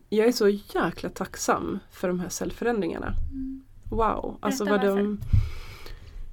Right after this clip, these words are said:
Speaker 1: Ja, men jag var någonstans där och då i livet då jag var sådär, ja, men ska vi ha barn eller inte? Eller så här, jag vill, jag vill kalla in det här. Vågar jag? Kan jag? Och, eh,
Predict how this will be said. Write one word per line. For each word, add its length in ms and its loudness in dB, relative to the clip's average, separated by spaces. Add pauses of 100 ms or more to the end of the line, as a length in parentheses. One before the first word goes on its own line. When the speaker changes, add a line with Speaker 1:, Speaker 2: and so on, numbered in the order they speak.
(680)
Speaker 1:
Ja, 80 2
men 140 6
jag 120 8
var 140 6
någonstans 520 2
där 200 6
och 100 4
då 200 4
i 40 2
livet 380 2
då 100 2
jag 100 2
var 140 0
sådär, 540 2 (800)
ja, 60 2
men 100 6
ska 260 0
vi 100 2
ha 60 0
barn 360 0
eller 160 2
inte? 500 2
Eller 420 2
så 120 -4
här, 80 0
jag 80 0
vill, 580 2
jag 160 -4
vill 140 2
kalla 220 -4
in 220 2
det 80 0
här. 320 0
Vågar 400 0
jag? 480 0
Kan 320 0
jag? 400 -2 (2000)
Och, 420 -2
eh, 400 4